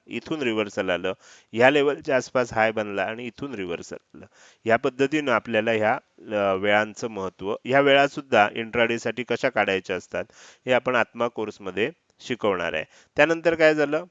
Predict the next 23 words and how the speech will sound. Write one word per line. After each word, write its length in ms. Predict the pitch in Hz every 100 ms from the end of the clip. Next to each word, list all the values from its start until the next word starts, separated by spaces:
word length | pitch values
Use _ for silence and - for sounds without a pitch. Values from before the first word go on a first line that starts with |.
| -
पुढच्या 360 | 135 - 147
दिवशी 480 | 139 _ 135 139 151
बघितलं 380 | 135 135 135 135
आपण 260 | 123 127 123
समजा 300 | 120 120 120
चोवीस 440 | - 120 120 -
तारखेला, 440 | 110 104 98 92 90 - - -
तर 40 |
इथे 300 | 139 131 156
नऊ 340 | 151 131 143 143
वीसच्या 360 | 147 - -
आसपासची 480 | 127 - 127 123 -
वेळ 200 | 123 117
दिलेली 380 | 110 104 101 101
होती 320 | 92 - 87 - _ _
आणि 140 | 117 123
त्याच 240 | 127 139 139
दरम्यान 360 | 135 131 131
आपण 280 | 131 120 123
बघू 220 | 117 110
शकतो 320 | 107 107 - 107
पहिल्या, 420 | 104 101 110 113 - _ -
अ, 400 | 104 101 95